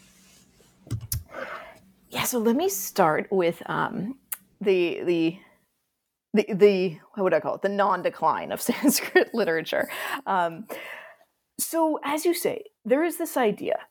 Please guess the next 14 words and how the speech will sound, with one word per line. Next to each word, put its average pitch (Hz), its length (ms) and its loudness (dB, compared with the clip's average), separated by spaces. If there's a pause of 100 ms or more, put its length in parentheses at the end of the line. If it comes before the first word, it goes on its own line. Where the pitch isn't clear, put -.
(140)
that 220 120 4
Sanskrit 302 440 -2
literature 208 640 0
peaked - 520 -8
in 190 140 -2
the 175 60 -2
mid 226 260 4
first 214 420 0 (240)
millennium 185 380 6
C - 160 0
E, 156 380 -2
basically 180 240 4
with 170 120 0
Kalidasa, 156 640 0